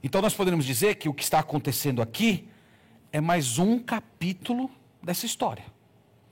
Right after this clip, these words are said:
Talvez você até pudesse me perguntar: "Mas, mas pastor, o que que isso aqui tem a ver com Gênesis três?" Ora, isso aqui tem tudo a ver com Gênesis três.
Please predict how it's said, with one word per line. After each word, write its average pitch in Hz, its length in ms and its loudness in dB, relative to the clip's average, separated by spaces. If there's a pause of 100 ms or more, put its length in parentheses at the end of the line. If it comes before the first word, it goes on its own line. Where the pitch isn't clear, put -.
(1040)
Talvez 156 280 2
você 160 160 2
até 220 160 2
pudesse 165 280 0
me 127 60 -14
perguntar: 143 320 0
"Mas, 175 260 2
mas 147 140 -2
pastor, 190 320 2
o 165 60 0
que 240 160 -6
que - 80 -6
isso - 100 0
aqui - 180 -4
tem 208 140 -6
a 175 100 2
ver 160 180 0
com 175 180 0
Gênesis 143 400 0
três?" 147 340 0 (220)
Ora, 165 160 4 (120)
isso 175 140 2
aqui 156 100 -4
tem 185 160 0
tudo 240 540 2
a 156 100 4
ver 139 200 0
com 147 180 -2
Gênesis 120 400 -2
três. - 580 -10